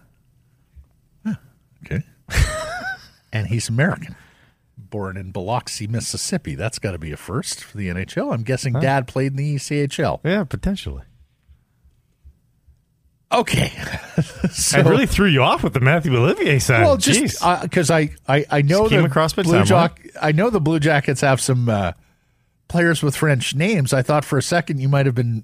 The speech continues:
Speaker 1: missing a name or, or getting the name wrong there. So, forgive me. Never heard of him.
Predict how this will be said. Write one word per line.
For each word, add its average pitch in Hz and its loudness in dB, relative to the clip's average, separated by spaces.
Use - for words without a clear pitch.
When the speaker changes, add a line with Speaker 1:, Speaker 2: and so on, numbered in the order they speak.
Speaker 1:
missing 143 -2
a 120 0
name 139 0
or, 110 2
or 110 0
getting 135 -4
the 113 0
name 156 2
wrong 85 -2
there. 69 -6
So, - -18
forgive 147 0
me. 98 -2
Never 90 -12
heard 147 2
of 80 -4
him. 71 -12